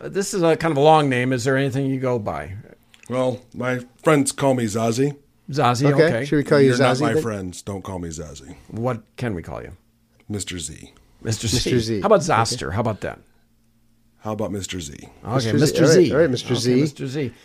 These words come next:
Speaker 3: Mister Z. Well, welcome to the show.
Speaker 2: Thank you.
Speaker 1: So why did you come on our show?
Speaker 2: After that last podcast, you guys obviously had a blatant hit put out on me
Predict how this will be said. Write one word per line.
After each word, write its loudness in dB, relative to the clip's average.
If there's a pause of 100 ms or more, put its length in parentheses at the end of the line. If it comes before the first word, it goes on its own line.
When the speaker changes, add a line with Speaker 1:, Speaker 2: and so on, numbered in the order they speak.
(140)
Speaker 3:
Mister -4
Z. 0
Well, 6
welcome 4
to 4
the 2
show. 4 (320)
Speaker 2:
Thank -16
you. -12 (300)
Speaker 1:
So 0
why 0
did -6
you -8
come -10
on -10
our -12
show? -14 (720)
Speaker 2:
After -4
that -2
last -2
podcast, -4 (1080)
you -4
guys 0
obviously 0
had -6 (520)
a -6
blatant 2
hit -2
put 0
out 0
on 0
me -2